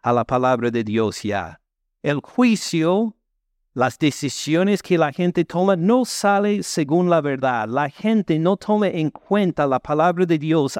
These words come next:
antes de tomar sus decisiones. Deciden según sus ganas, deciden según sus propios deseos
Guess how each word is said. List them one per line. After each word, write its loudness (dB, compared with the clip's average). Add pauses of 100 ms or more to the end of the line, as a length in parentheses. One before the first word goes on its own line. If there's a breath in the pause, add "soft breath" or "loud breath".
antes 2
de 0
tomar 0
sus -8
decisiones. -2 (380)
Deciden 2
según 0
sus -6
ganas, 2
deciden 0
según 0
sus -6
propios -2
deseos 0